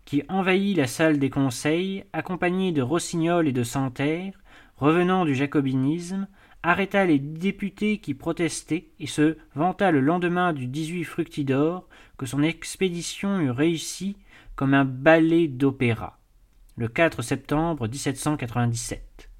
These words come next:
Les modérés avaient été fructidorisés. Ce fut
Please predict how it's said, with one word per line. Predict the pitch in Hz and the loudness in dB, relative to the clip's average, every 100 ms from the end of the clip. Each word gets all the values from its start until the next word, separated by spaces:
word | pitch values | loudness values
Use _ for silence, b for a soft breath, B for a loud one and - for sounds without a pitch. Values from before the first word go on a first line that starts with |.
| - - - - - - | -20 -20 -20 -20 -20 -4
Les | 123 | 2
modérés | 143 170 185 170 214 226 | 6 8 6 6 4 4
avaient | 160 151 | 2 0
été | 156 170 170 | 0 2 2
fructidorisés. | 147 - - - - 202 - - 185 170 156 165 139 120 - - _ _ b b b | 0 -8 -20 -12 -2 -2 -4 -8 4 6 6 4 2 -4 -6 -16 _ _ b b b
Ce | - 139 | -6 -4
fut | - 185 160 | -2 -4 -4